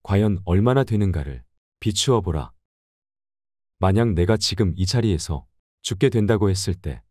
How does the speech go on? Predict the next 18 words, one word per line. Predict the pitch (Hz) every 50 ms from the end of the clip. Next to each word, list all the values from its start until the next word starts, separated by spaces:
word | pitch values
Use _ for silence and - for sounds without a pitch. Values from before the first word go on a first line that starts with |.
| _ _ _ _ _ _ _ _ _ _ _ _ _ _ _ _ _ _ _ _ _ _ _
도저히 | - 107 104 98 120 117 117 113
그것 | 101 - 90 123 120 -
때문에 | - 117 92 85 76 71 69 69 - _ _ _ _ _ _
죽지 | - - 113 95 - 143
못할 | 127 110 104 98 123 117
것이 | 104 - 107 95 - 107
무엇인가? | 82 78 85 90 87 - - 87 71 78 67 - - _ _ _ _ _ _ _ _ _ _ _ _ _ _ _ _ _ _ _ _ _ _ _ _ _
자식, | - 101 95 92 - 101
아내, | 92 80 82 90
돈, | 87 - 90 80 - - - _ _ _ _ _ _ _
명예, | - 95 92 98 107 107
일, | 90 87
사랑. | 87 - - 87 87 69 62 - _ _ _ _ _ _ _ _ _ _ _ _ _ _ _ _ _ _ _ _ _ _ _ _ _
바로 | - 95 101 113 110
그것이 | 101 - 95 101 113 107 - - 107
내가 | 82 85 82 92 92
사랑하는 | 95 - 147 151 147 139 139 123 120 104
것이고 | 92 76 - - - - 76 64 -